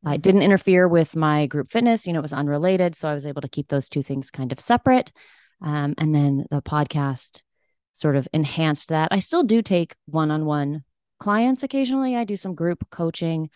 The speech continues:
Speaker 1: um, but I also still am very involved in the group fitness world. I teach nine or ten classes a week, but I am now no longer so afraid or hesitant to bring that other aspect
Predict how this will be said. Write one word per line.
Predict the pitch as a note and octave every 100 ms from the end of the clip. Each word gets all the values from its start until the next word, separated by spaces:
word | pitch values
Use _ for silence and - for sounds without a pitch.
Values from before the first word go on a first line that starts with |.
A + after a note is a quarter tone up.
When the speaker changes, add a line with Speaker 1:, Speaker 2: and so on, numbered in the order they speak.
| _ _ _ -
Speaker 1:
um, | D#3+ D#3+
but | G3
I | G#3
also | G#3 A3+ B3+
still | - - G#3 G3+
am | F3+
very | D3 E3 F#3 G3
involved | F3+ D3+ D#3 D3+ D#3
in | - D3+ C#3+
the | C#3+
group | D3 C#3+
fitness | - F#3+ F#3 -
world. | E3+ D#3 D#3
I | C#3+
teach | - D3 C#3 -
nine | D3 D#3
or | C#3+
ten | D3+ D3
classes | C#3+ C3 C#3 -
a | C#3+
week, | F#3+ F#3+ F3+ - _ _ _ _ _ _ _
but | G#3 G3
I | F#3+ F3+
am | - F3
now | F3 F3+
no | F3+ F#3
longer | F#3 F3+ F3
so | D#3 - E3+ D#3+ D#3+
afraid | - - - G3 F#3+ F3+ E3+
or | D#3+ D3+
hesitant | - A#3+ A3+ - D3+ -
to | - G3
bring | E3 F#3+ A3+ B3+
that | A#3+ G3
other | F#3 G3
aspect | D3+ E3+ - - D3 C#3+